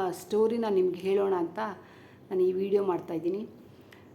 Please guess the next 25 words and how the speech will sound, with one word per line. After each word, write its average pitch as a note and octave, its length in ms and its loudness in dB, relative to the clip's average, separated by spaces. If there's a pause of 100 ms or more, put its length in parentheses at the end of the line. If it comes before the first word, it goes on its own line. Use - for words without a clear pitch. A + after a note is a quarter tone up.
(160)
"ಏನಪ್ಪ D#4 440 0
ಇದು C4+ 260 0
ಮಾವಿನ A3+ 400 6
ಹಣ್ಣು D4 180 2
ಇಟ್ಕೊಂಡು B3+ 340 -2
ಏನು B3+ 220 2
ಸ್ಟೋರಿ A#3+ 420 4
ಹೇಳ್ತಾಳೆ?" G3+ 580 -2
ಅಂತ F#3+ 200 -2
ಅಂದ್ಕೊಂಡಿರ್ಬೋದು. F#3 1000 -4 (120)
ಆದ್ರೆ G3 180 -8
ಮಾವಿನ G3 560 0
ಹಣ್ಣಿಗೆ B3+ 460 0
ಸಂಬಂಧಪಟ್ಟ A3 960 -4
ಒಂದು, G3+ 580 -2 (680)
ಇದು F#3+ 220 -2
ನನ್ನ F#3+ 320 2 (120)
ಒಂದು F3+ 480 -4
ಮಾತಿನ F3+ 480 -2
ಒಂದು F3 500 -6 (1400)
ಸ್ಟೋರಿ G#3+ 480 6
ಆಗಿರುತ್ತೆ F#3+ 420 -2
ಅಥವಾ F3 220 -6
ಒಂದು F3+ 320 0
ವಿಷಯವಾಗಿರುತ್ತೆ. F#3 1080 -2